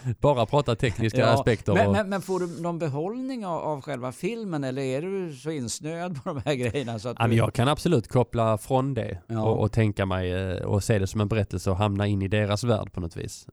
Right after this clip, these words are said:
Speaker 1: Sen kan man ju hamna i ett läge där man ställer om hjärnan mot att, eh, ja, men hur har detta skapats och varför har de valt detta? Det är ju må-, alla bilder i en film visas. Du får tänka dig att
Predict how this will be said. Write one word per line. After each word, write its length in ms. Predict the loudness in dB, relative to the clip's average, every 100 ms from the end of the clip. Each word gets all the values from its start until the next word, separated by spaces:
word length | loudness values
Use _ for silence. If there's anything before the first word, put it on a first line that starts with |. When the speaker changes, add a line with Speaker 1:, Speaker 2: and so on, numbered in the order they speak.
| -8
Speaker 1:
Sen 200 | -4 -2
kan 100 | 0
man 120 | 2
ju 60 | 2
hamna 360 | 2 0 0
i 60 | 0
ett 120 | 0
läge 240 | 0 0 -2
där 100 | -4
man 420 | -4 -4 -8 -12 -18 -16
ställer 280 | -4 2 4
om 160 | 4 2
hjärnan 340 | 2 0 0
mot 200 | -2 -2
att, 200 | -4 -4
eh, 80 | -4
ja, 220 | -2 -2
men 100 | 0
hur 120 | 2 2
har 120 | 2
detta 200 | 2 -2
skapats 440 | 0 0 0 -2
och 80 | 0
varför 380 | 0 -2 -6 -4
har 120 | -2
de 120 | -2
valt 240 | -2 -4 -2
detta? 300 | -4 -2 0
Det 60 |
är 40 | 0
ju 240 | 0 -4
må-, 240 | 0 0 2
alla 260 | 2 2
bilder 640 | 0 2 2 4 4 2 2
i 40 |
en 100 | 2
film 280 | 2 0 2
visas. 420 | 2 2 -2 -6
Du 60 | -4
får 80 |
tänka 300 | 0 0 2
dig 80 | 0
att 100 | 0